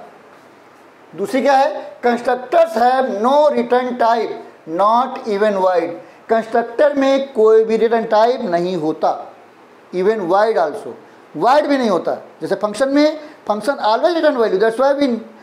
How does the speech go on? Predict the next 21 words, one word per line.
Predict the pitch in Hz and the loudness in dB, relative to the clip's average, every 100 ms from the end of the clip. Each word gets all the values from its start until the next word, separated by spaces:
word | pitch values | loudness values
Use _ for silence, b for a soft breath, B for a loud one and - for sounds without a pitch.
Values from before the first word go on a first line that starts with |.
| B B | B B
if | 220 | -2
you | 214 214 170 | 0 0 0
don't | 226 277 | 0 2
want | 262 269 | 0 0
return | 220 262 | 0 0
any | 254 247 | 2 2
value | 247 262 240 - | 2 0 -6 -4
from | 220 220 | -2 -2
function, | 233 226 302 339 - B B - 156 | -4 -2 -2 -2 -6 B B -10 -4
then | 214 | -2
we | 190 202 220 | -2 -2 2
use | 262 214 185 | 2 2 0
void | 226 240 | 0 0
as | 220 | -2
return | 208 220 214 | 0 0 2
type | 190 185 | 0 0
in | 185 | -2
function, | 165 139 123 - - - - | -6 -12 -14 -18 -20 -18 -4
but | 175 | -4
in | 190 175 | -2 -4
constructor, | 180 170 196 - 294 | -4 -2 -4 0 0